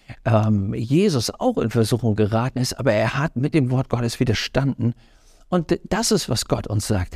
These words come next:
„Hey, dieselbe Kraft, die in Jesus war, die ist auch in euch. Der, der in euch ist, ist größer und stärker als in, der in dieser Welt.“ Und ihr könnt genauso mit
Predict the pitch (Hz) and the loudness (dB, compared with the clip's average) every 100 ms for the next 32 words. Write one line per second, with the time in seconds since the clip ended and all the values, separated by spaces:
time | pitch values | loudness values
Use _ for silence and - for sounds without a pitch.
0 | - 151 98 - - 135 113 156 208 - | -2 -2 -2 -8 -2 0 2 2 0 0
1 | - 190 - 127 117 123 185 151 113 - | -2 -4 0 2 4 4 4 2 -2 -2
2 | 98 120 - - - 117 - - 127 - | -2 -2 -6 -4 0 0 -2 -2 -2 0
3 | 185 190 - - - _ _ _ _ 165 | -2 -2 -4 -12 -20 _ _ _ _ 0
4 | 160 143 131 160 233 220 104 120 - - | 2 2 2 2 2 2 0 -2 -2 0
5 | 208 208 131 - - 123 254 143 - - | 2 2 0 -2 -2 -2 -2 -2 -4 -10
6 | - 120 139 123 110 107 107 110 104 104 | -8 -2 0 2 0 2 0 0 -4 -4
7 | _ - 170 180 160 - 262 202 147 170 | _ -6 -2 0 0 0 2 2 0 0
8 | 226 175 151 - - 135 202 | 0 0 -2 -4 -4 0 0